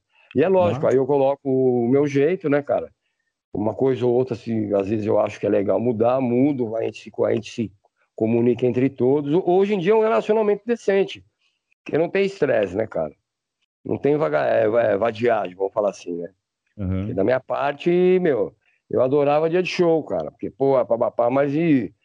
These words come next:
Speaker 1: e o antes do show, né, meu? É o antes do show, cara, que é o ensaio, que são as reuniões, pra você trocar ideia, pra você colocar o,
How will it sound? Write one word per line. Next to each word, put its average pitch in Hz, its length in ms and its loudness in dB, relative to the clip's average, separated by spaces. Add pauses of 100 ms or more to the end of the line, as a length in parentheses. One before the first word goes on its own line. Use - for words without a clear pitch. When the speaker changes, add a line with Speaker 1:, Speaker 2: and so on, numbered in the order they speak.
(180)
Speaker 1:
e 151 100 0
o 160 140 4
antes 160 220 2
do 120 100 -2
show, 95 380 0
né, 98 140 0
meu? 78 180 -4 (880)
É 92 140 -4
o 131 140 4
antes 143 160 0
do 165 120 -4
show, 160 340 0
cara, 113 260 0
que 131 80 -4
é 131 40 0
o 139 40 2
ensaio, 147 460 0
que - 100 -16
são 113 200 -4
as 107 120 -4
reuniões, 127 440 2
pra 117 100 -4
você 107 220 -6
trocar 117 320 -2
ideia, 117 280 2
pra 117 120 -2
você 110 180 -6
colocar 113 320 -2
o, 110 140 -2